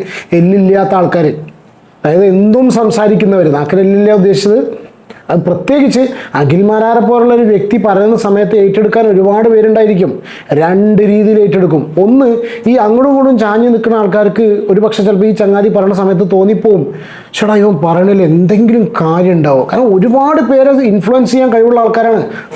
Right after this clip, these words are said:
തോട്ട്സ് ഒക്കെ പല രീതിയിൽ പോവും. അപ്പോൾ ചിന്തിക്കും, "എന്തെങ്കിലും ഒരു സംഗതി ഇല്ല." അത് വെറുതെ ഇപ്പോൾ, വെറുതെ എല്ലാവരും, എനിക്ക് നിങ്ങളുടെ അഭിപ്രായം നിങ്ങൾ കമന്റ് ചെയ്യൂ ട്ടോ. ഇത്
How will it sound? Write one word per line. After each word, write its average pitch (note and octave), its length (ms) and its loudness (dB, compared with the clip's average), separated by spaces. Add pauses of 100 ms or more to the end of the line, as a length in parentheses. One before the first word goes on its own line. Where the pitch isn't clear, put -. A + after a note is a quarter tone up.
തോട്ട്സ് A3+ 320 0
ഒക്കെ C4+ 220 -2
പല A3+ 240 0
രീതിയിൽ A#3 300 2
പോവും. G3+ 500 0
അപ്പോൾ F3+ 120 -2
ചിന്തിക്കും, G#3+ 480 0
"എന്തെങ്കിലും A#3 460 2
ഒരു A#3 80 0
സംഗതി F#3 380 0
ഇല്ല." F3+ 200 2
അത് C#4+ 200 -2
വെറുതെ E4+ 300 2
ഇപ്പോൾ, F3+ 240 -2 (380)
വെറുതെ B3 260 2
എല്ലാവരും, C4+ 440 2
എനിക്ക് A3+ 380 0
നിങ്ങളുടെ B3+ 200 0
അഭിപ്രായം A3+ 300 0
നിങ്ങൾ A3 180 2
കമന്റ് F3 280 0
ചെയ്യൂ D3+ 140 2
ട്ടോ. - 100 -4
ഇത് B3+ 120 2